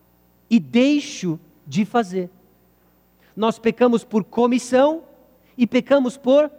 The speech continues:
omissão. E me preocupa às vezes que alguns estão dormindo em pecado não arrependido de omissão. E hoje eu quero então colocar umas taxinhas na sua cadeira.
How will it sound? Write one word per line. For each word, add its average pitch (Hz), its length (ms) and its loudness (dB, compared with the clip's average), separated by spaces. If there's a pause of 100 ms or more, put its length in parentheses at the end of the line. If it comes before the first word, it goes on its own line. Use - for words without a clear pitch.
(380)
omissão. 208 640 -2 (1200)
E 247 60 2
me 277 120 4
preocupa 262 500 0
às 196 140 -6
vezes 247 380 0
que 247 220 -4
alguns 240 440 0
estão 254 300 -2
dormindo 226 800 -2 (800)
em 262 140 2
pecado 269 460 0
não 240 160 2
arrependido 233 640 0
de 294 300 0 (420)
omissão. 285 680 0 (1600)
E 220 100 -2
hoje 247 140 0
eu 240 60 -2
quero 247 220 0
então 240 240 0
colocar 240 340 -6
umas 247 200 -8
taxinhas 277 460 -8
na 247 100 -10
sua - 180 -14
cadeira. 220 400 -2